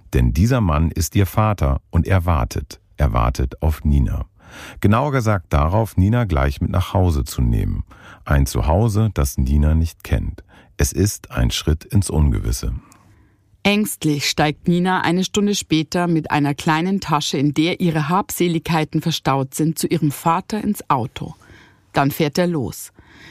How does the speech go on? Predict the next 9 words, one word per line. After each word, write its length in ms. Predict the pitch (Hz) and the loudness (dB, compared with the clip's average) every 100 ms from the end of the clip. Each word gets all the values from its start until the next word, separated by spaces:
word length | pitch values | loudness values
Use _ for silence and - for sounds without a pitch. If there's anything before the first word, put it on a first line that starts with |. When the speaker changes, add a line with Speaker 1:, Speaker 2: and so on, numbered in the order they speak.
| - | -6
Speaker 2:
Nina 380 | - 214 226 226 | 0 0 0 -2
blickt 400 | 214 180 170 - | -2 -2 -2 -2
zurück 400 | - 151 170 - - | -4 0 -2 -2 -2
aus 160 | 160 | -2
dem 140 | - 156 | -2 -2
Fenster. 600 | 165 147 147 - - - _ _ - - - | 0 0 -2 -6 -10 -10 _ _ -20 -18 -10
Dörfer 460 | - 185 214 - 196 | 0 0 0 0 -2
fliegen 320 | - 170 151 | -2 -2 -2
vorbei, 480 | 131 131 - 147 | -2 -6 -6 -8